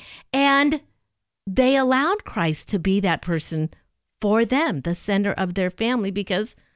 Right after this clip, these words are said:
well, they knew who he was meant to be. Kind of tell our listeners a little bit about how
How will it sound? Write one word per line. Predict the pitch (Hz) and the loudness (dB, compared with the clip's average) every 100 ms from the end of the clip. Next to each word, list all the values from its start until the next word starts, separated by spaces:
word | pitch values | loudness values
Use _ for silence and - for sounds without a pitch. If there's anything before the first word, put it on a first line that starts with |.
| _ _ _ | _ _ _
well, | 214 | -4
they | 220 226 | 0 0
knew | 226 277 339 | 2 0 -2
who | - 208 | -4 -6
he | 202 220 | -4 -2
was | 220 - | -2 -2
meant | 226 233 | -2 -2
to | |
be. | 220 269 - - _ | -6 -6 -8 -16 _
Kind | 392 | -4
of | 480 | -2
tell | 339 302 | 0 0
our | 240 | 2
listeners | 240 294 254 226 214 | 0 -2 -2 -2 0
a | |
little | 185 220 | -2 -2
bit | 254 269 | -2 -2
about | 233 220 240 | 0 -2 -2
how | 214 247 277 | 0 0 0